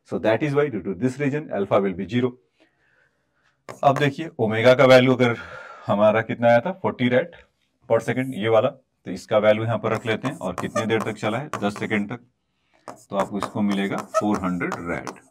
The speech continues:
ऐसा। तो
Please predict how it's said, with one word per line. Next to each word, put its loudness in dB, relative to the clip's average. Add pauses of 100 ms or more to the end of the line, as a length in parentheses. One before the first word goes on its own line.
(1500)
ऐसा। -8 (720)
तो 0